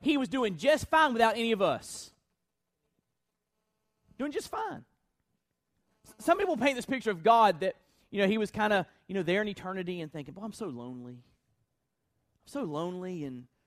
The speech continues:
I just, you know, I just need some companionship, and, I, you know, I, I think I'll create just to give me something to do." Right? I'm bored. I, that's not, no.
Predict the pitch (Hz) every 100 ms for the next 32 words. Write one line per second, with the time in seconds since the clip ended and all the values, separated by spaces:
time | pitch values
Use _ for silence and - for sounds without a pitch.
0 | _ _ _ _ - - - - 240 220
1 | 254 233 175 208 151 131 120 160 202 202
2 | - - 190 190 147 131 123 _ _ _
3 | _ _ - - - - 220 226 190 214
4 | - 85 - - 311 277 - - 170 156
5 | 135 - - - _ - 214 - 175 143
6 | 151 220 202 185 185 180 160 147 127 123
7 | 156 117 87 _ _ _ _ _ _ _
8 | _ _ - 156 190 185 226 226 220 220
9 | 196 _ _ 160 160 _ _ _ 277 262
10 | 262 208 262 339 392 160 110